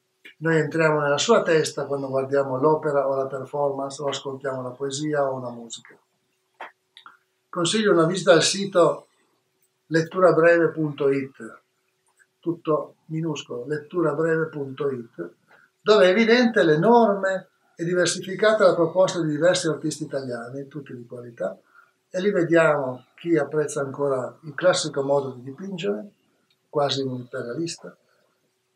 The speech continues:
chi dipinge in chiave espressionista, con varie tecniche, chi crea le installazioni, chi disintegra l'opera, tutti questi aspetti.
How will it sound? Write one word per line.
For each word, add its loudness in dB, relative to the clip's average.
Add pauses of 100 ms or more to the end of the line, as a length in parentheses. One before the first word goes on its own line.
(280)
chi -2
dipinge -4
in -6
chiave 2
espressionista, -4
con -10
varie -6
tecniche, -2 (420)
chi -4
crea 4
le -6
installazioni, -6 (560)
chi -6
disintegra -2
l'opera, -2 (800)
tutti -10
questi -6
aspetti. -10